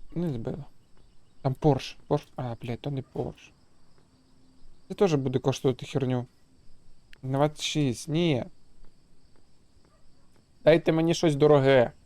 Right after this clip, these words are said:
Куди їхати прям за космічно дорогою машиною тепер? Ми тепер, бачиш, з тобою баловані. Ну, як мінімум, я точно. У нього стрілка. А, то не стрілка. А виглядала ніби стрілка.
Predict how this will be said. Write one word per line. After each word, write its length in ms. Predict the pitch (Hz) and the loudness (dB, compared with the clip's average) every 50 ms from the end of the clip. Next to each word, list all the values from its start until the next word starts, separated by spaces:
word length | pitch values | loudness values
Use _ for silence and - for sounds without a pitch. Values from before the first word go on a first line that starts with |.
| _ _ _ _ - _ _ _ - - - _ _ _ _ _ - - - - _ - - - _ - - - - _ - _ - - - - - - - - - - - - - | _ _ _ _ -20 _ _ _ -20 -20 -20 _ _ _ _ _ -20 -20 -20 -20 _ -20 -20 -20 _ -20 -20 -20 -20 _ -20 _ -20 -20 -20 -20 -20 -20 -20 -20 -20 -18 -18 -10 -2
Куди 300 | - 143 147 175 175 160 | 2 4 6 6 6 6
їхати 440 | 143 139 185 226 - - - 156 139 | 6 6 4 4 4 4 4 4 2
прям 380 | - - 139 151 156 147 139 113 | 2 4 4 6 6 6 6 4
за 120 | 139 131 | 2 4
космічно 500 | - 151 - - - 170 196 - - 156 | 4 4 2 2 2 2 2 2 2 2
дорогою 400 | 135 135 139 131 135 147 147 135 | 4 6 6 6 8 6 6 6
машиною 440 | 131 127 - - 147 139 127 120 117 | 4 2 2 4 2 4 2 2 -4
тепер? 280 | - - - - - - - - _ - - - - - - | -4 -8 -8 -8 -8 -10 -12 -18 _ -20 -20 -20 -14 -4 2
Ми 140 | 147 151 156 | 4 4 6
тепер, 260 | 160 147 151 147 143 | 6 6 6 6 6
бачиш, 320 | 131 147 165 180 - - | 6 6 4 4 2 -4
з 40 | - | -6
тобою 380 | - - 143 135 139 139 139 135 | -2 0 4 8 8 10 10 8
баловані. 1000 | 127 120 117 131 131 135 160 190 202 175 139 131 127 123 120 123 127 123 120 - _ - _ _ - | 6 4 2 6 6 8 8 8 8 8 6 6 6 4 2 0 -4 -8 -10 -12 _ -20 _ _ -6
Ну, 220 | - 160 175 151 135 | -2 0 2 2 4
як 220 | 127 123 - - | 2 0 0 0
мінімум, 360 | 139 135 127 131 127 123 123 | 0 0 2 2 2 2 2
я 180 | 117 123 131 123 | 4 4 4 4
точно. 440 | - - 156 226 - - - 127 135 - - _ _ - | 4 2 0 0 -2 -6 -10 -8 -10 -10 -14 _ _ -6
У 80 | - 139 | -6 -4
нього 200 | 123 123 120 120 | -4 -4 -4 -6
стрілка. 500 | - - - - 127 151 175 185 - 220 254 - - - | -8 -8 -6 -4 -2 -2 -2 -2 -4 -6 -8 -10 -14 -10
А, 260 | - 135 135 143 131 | -8 -6 -4 -4 -6
то 100 | - - | -6 -6
не 120 | 143 165 185 | -8 -8 -8
стрілка. 420 | - - 139 165 143 - - 156 - | -6 -6 -6 -6 -6 -10 -14 -14 -10
А 80 | - | -6
виглядала 340 | 135 127 123 123 131 135 156 | -6 -4 -2 2 4 4 4
ніби 200 | 156 143 139 143 | 2 0 -4 -6
стрілка. 360 | - - - 135 - - - | -8 -8 -8 -8 -8 -10 -16